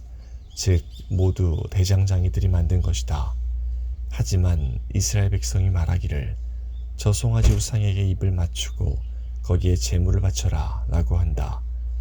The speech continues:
그러므로 그 백성은 아침 안개처럼, 아침 이슬처럼 사라질 것이다. 타작마당에서 바람에 날려가는 쭉정이처럼 되며 굴뚝에서 올라오는 연기처럼 사라질 것이다.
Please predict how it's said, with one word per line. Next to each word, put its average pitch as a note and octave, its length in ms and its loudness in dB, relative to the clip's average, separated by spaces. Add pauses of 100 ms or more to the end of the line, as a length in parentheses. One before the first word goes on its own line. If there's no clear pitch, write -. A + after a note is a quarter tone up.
(240)
그러므로 F#2+ 440 4
그 G#2 140 0
백성은 F#2+ 760 0
아침 F#2+ 460 0
안개처럼, F#2 680 0 (540)
아침 G2 400 2
이슬처럼 F#2+ 800 2
사라질 F#2 460 0
것이다. - 540 0 (680)
타작마당에서 G#2 840 2
바람에 G2 340 4
날려가는 G2 480 2
쭉정이처럼 F#2+ 720 0
되며 D#2 500 0 (600)
굴뚝에서 G2 520 2
올라오는 G2+ 400 2
연기처럼 F#2+ 680 0 (100)
사라질 F#2 480 0
것이다. D#2 540 -2